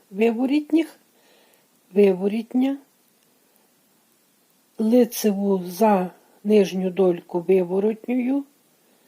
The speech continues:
два, виворотня, за нижню дольку виворотня і ще одна виворотня.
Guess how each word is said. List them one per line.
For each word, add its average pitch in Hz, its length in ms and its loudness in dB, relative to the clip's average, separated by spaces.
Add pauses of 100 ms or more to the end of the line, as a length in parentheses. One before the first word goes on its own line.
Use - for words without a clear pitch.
(200)
два, 202 560 -6 (1120)
виворотня, 214 1000 -2 (1300)
за 208 240 -2
нижню 190 520 -2
дольку 240 500 -6
виворотня 262 760 -4 (960)
і 285 180 -2
ще 214 360 -6
одна 196 320 -2
виворотня. 175 680 -8